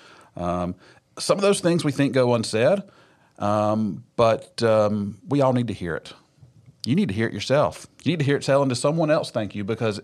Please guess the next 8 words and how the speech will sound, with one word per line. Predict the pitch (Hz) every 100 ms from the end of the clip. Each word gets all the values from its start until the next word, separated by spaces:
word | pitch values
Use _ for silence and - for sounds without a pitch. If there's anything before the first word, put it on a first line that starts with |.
| _ _ -
in | 147 175 165
that, | 147 143 - _ -
uh, | 117 113 104 - - - _
um, | 101 101 98 -
intentional, | 123 107 - 139 143 - 139 127 120 - - _ _
um, | - 101 101 95 78 76 69 50 - - _
effort | 117 120 - 120 - -
of, | 101 98 101 92